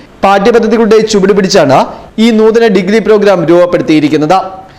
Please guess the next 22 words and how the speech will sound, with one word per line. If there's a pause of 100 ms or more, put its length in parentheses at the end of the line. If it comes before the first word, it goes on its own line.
(240)
ആധുനിക
അധ്യാപന
രീതികളും (460)
പരിചയസമ്പന്നരായ (200)
അധ്യാപകരും
വ്യവസായ
വിദഗ്ധരും (460)
മെന്ററിംഗും (120)
എല്ലാം
ചേർന്ന് (400)
കേരളത്തിൽ
ഒരു
പുതിയ
ബിസിനസ്
മാനേജ്മെന്റ് (100)
പരിശീലന
രീതി (160)
അവതരിപ്പിച്ചുകൊണ്ടാണ് (460)
അമൽ
ജ്യോതി
ബിസിനസ്
സ്കൂൾ